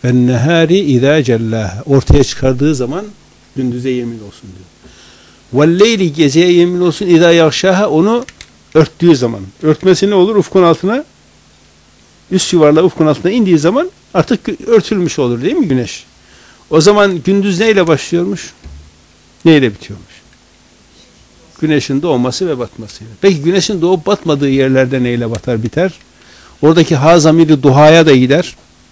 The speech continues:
Güneşin batmadığı yerlerde de duhası ya da güneşin kısa süreliğine battığı yerlerde, işte sizin oturduğunuz bölgeler gibi, <clears throat> bazı yerlerde kısa süreliğine batar, ay-, a-, aynen bir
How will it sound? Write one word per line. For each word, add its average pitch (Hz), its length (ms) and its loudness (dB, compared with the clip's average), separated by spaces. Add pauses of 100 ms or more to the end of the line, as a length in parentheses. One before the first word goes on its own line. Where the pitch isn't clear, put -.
(1080)
Güneşin 165 400 2
batmadığı 156 440 -2
yerlerde 147 560 0
de 202 260 -2 (260)
duhası 135 720 0 (1500)
ya 156 140 4
da 175 120 6
güneşin 151 420 2
kısa - 260 0
süreliğine 143 540 0
battığı 131 300 -2
yerlerde, 117 680 -4 (580)
işte - 200 -6
sizin 127 340 -8
oturduğunuz 117 560 -10
bölgeler 113 420 -10
gibi, 120 340 -6 (720)
<clears throat> - 160 0
bazı 151 400 4
yerlerde 175 320 2
kısa - 240 -2
süreliğine 143 540 -2
batar, 131 300 -2
ay-, 143 220 -4
a-, - 280 -6
aynen 147 380 0
bir 131 180 -2